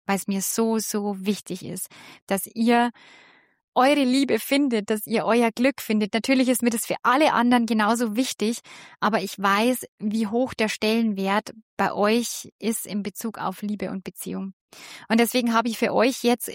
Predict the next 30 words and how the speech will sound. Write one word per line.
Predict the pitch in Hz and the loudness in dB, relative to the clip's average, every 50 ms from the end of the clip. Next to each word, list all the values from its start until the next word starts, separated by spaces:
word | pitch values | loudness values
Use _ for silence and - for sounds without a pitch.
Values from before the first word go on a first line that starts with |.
| - | -10
keine | - - 214 214 220 - | -4 0 0 2 2 2
Ahnung, | - 220 220 220 214 170 | 2 2 2 2 0 -2
ich | 196 | -4
glaub, | - 214 208 - - | -4 -4 -4 -2 -2
drei | 202 202 214 226 | 0 0 0 0
Stunden, | - - 233 233 226 214 214 208 196 - _ _ | -2 -2 0 0 0 2 0 0 -2 -4 _ _
ja, | 214 220 240 233 220 _ _ | 0 0 0 0 -2 _ _
drei | - - 233 262 320 | 0 2 2 2 0
Stunden, | - - - 277 302 285 220 226 220 202 - _ - - - - - - | 0 0 2 2 2 2 2 2 0 0 -2 _ -20 -20 -20 -18 -4 0
also | 220 226 247 | 2 2 2
zwei | 220 - - 220 240 294 269 | 2 2 0 2 4 4 2
auf | 226 - | 2 0
jeden | - 226 220 233 226 | -2 -2 0 0 -2
Fall, | - - 202 196 196 - _ - - - - - _ | 0 0 0 0 0 -4 _ -18 -20 -20 -20 -12 _
diesen | - 233 220 240 | -2 0 2 2
Podcast | 214 - 226 220 - - 214 202 - - | 2 2 0 0 0 -4 -4 -4 -2 -2
aufgenommen. | - 190 190 - - 202 196 202 220 233 240 277 - | -2 -4 -4 -2 -4 -2 0 2 2 2 0 0 -2
<laughs> | - - - 311 - - 320 - 698 - 269 - _ - - 508 539 539 508 - - - 508 494 466 427 349 - | -4 0 2 0 2 2 0 0 0 -2 -2 -2 _ -2 0 0 2 2 2 2 2 2 2 2 2 2 2 2
Und, | - 277 277 277 277 285 285 262 - | 2 4 4 4 4 2 2 2 2
ähm, | 285 247 254 247 247 254 254 262 269 294 | 2 2 4 4 2 2 2 0 0 2
ja, | 269 269 240 226 208 202 - _ _ _ _ _ _ - | 2 4 4 4 2 0 -6 _ _ _ _ _ _ -2
wie | 247 240 | -2 0
gesagt, | - - - 226 214 - - | 0 0 0 -2 -2 -4 -6
ich | 226 - - | -6 -2 0
hoffe, | 247 247 226 - - 220 220 226 233 - - - - - - _ - | 0 0 0 0 0 2 2 2 0 -2 -8 -16 -20 -20 -20 _ -2
ähm, | 220 214 214 208 208 - | 2 2 2 2 0 -2
er | - 214 180 185 | -4 -4 -2 -2
hat | 226 226 - - | -4 -4 -4 -2
euch | - 208 208 208 214 208 - - - - _ | 0 2 2 2 2 0 -2 -6 -10 -14 _
weitergebracht. | - 180 202 202 196 - - 185 - - - - 170 - - 180 - - - | -4 -2 0 0 0 0 -2 -4 -6 -8 -8 -8 -8 -8 -8 -10 -10 -14 -18